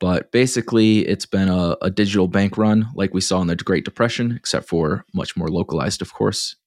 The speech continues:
Now, the Luna Foundation does have a significant amount of Bitcoin on their balance sheet as a partial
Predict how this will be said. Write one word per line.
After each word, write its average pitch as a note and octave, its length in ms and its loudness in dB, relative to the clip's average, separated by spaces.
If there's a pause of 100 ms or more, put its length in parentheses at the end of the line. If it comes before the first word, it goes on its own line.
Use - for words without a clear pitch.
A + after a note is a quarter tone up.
(1120)
Now, G#2 240 4
the F#2+ 120 2
Luna C3 280 2
Foundation G2+ 720 0
does G2 280 2
have F#2+ 360 0
a F#2 140 2
significant G#2+ 800 0
amount G#2+ 360 4
of F#2 300 0
Bitcoin A#2 720 2
on G2 160 2
their F#2+ 120 4
balance F#2 360 0
sheet - 400 0
as F#2 440 0
a F2 220 0
partial F#2 720 -2